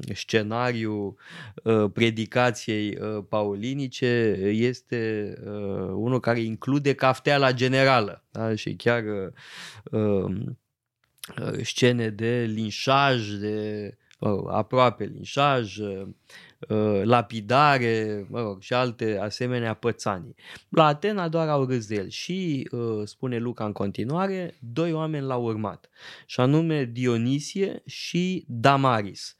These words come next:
De-al minteri, și acum, Dionisie este sfântul patron al Atenei, da? Este venerat ca atare, ca, sfântul protector,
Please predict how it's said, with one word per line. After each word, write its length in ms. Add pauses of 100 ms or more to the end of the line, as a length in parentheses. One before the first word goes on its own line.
(560)
De-al 240
minteri, 640 (840)
și 160
acum, 340 (1500)
Dionisie 600
este 520 (140)
sfântul 420
patron 480
al 140
Atenei, 640 (800)
da? 120
Este 300
venerat 680
ca 200
atare, 540 (520)
ca, 480 (800)
sfântul 440
protector, 1040